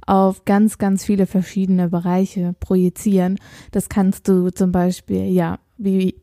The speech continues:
bei mir zum Beispiel, auf den Beruf projizieren. Du kannst es aber natürlich auch auf deine Beziehung, auf deine Freunde und Familie, auf alle Lebensbereiche eigentlich, ähm,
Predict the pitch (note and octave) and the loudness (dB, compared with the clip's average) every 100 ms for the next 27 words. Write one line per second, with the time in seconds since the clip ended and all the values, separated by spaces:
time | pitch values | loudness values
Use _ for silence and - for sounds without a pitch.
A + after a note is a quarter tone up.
0 | _ F#3 G3 A#3 G#3+ F#3 F#3 - F#3 F3+ | _ 0 2 2 0 0 0 -2 -4 -2
1 | - - F#3 F3+ F3+ A#3+ C4 B3+ - - | -2 -4 -4 -4 0 2 2 0 -8 -2
2 | G#3 G3+ - - F#3+ F#3 F#3 - F#3 F#3 | 0 0 -4 -4 0 0 -2 -4 -6 -6
3 | - F#3 F3 F3 F#3 G3 G#3 G3+ - G#3 | -8 -6 -6 -6 -10 -8 -8 -8 -4 -4
4 | G#3 A#3 - B3+ A3 G#3+ - G#3 G3+ - | -4 -6 -2 0 0 -2 -6 -4 -4 -2
5 | A3 A3 G3+ F#3 G3 G3+ A3 G3+ G3 G3 | -2 0 -2 -2 0 2 2 2 0 -2
6 | - - - - - - - F#3+ F#3 F#3 | -8 -20 -20 -20 -20 -20 -2 2 2 2
7 | F#3+ - - F#3+ F#3 F#3+ F#3 - F3 F3+ | -2 -8 -2 2 4 2 0 -2 -6 -2
8 | F3 F3 - F3+ F3 F3 F3 E3+ - F3 | -2 -2 -2 0 2 2 0 -4 -6 -4
9 | F3 F3 | -4 -6